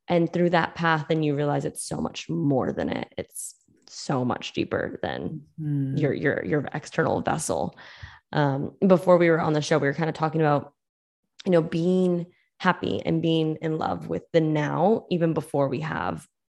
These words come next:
Speaker 1: X, Y, Z, whatever it is we're wanting to manifest or have, whether it's the partner, the weight, the, the money. And we were kind of saying, like, that, that's one of the missing keys is being able to be happy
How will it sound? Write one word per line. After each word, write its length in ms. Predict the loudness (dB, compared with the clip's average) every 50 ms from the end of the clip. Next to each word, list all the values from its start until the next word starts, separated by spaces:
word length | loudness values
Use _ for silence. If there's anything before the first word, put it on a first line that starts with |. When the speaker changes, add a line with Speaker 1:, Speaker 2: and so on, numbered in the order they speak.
| _ _ _ _ _ -6
Speaker 1:
X, 220 | -6 -6 -6 -6
Y, 160 | -4 -4 -4
Z, 180 | -4 -6 -4 0
whatever 240 | 2 2 4 4 2
it 60 | 2
is 120 | 0 -2 -2
we're 80 | -2 -4
wanting 220 | -4 -2 -2 0
to 40 | 2
manifest 500 | 2 4 4 2 2 0 -2 -6 -6 -6
or 60 | -6
have, 320 | -6 -2 0 0 0 2 2
whether 280 | 2 2 2 2 0
it's 160 | 0 -2 -4 -12 -20 -20 -20 -20 -20 -20 _ _
the 60 | -4 0
partner, 360 | 2 4 2 4 2 0 2
the 120 | 4 4 4
weight, 340 | 4 4 2 2 0 -2 -6 -6
the, 160 | -4 -4 -4 -2
the 120 | 0 0
money. 580 | 2 2 2 2 4 2 2 0 0 -4 -6 -6
And 120 | -4 -4
we 60 | -2 -2
were 80 | -4 -4
kind 160 | -4 -4 -4
of 60 | -2
saying, 140 | -2 -2 -2
like, 160 | -2 -4 -2
that, 180 | -2 -2 -2 -2 -4
that's 260 | -6 -6 -6 -4 0
one 100 | 2 2 2
of 40 | 2
the 160 | 0 -4 -8 -14 _ _ _ _ 0
missing 340 | 2 2 2 0 -4 -8 -8
keys 480 | -8 -2 0 0 0 0 -2 -6 -6
is 340 | -4 -4 -4 -4 -6 -12 -14 _ _ _ _ _ _ _ _ _ _ _ _ _ _ _ _ _ _ _ _ _ _ _ _ _ _ _ _ _ _ -8
being 300 | 0 2 4 4 6 6
able 240 | 4 4 2 0 -4
to 140 | -6 -10 -16
be 500 | -10 -4 -2 0 0 0 0 -2 -4 -10 -14 _ _ _ _ _ _ _ _ _ _
happy 520 | -8 -4 -4 -4 -2 -2 -2 -2 -2 -2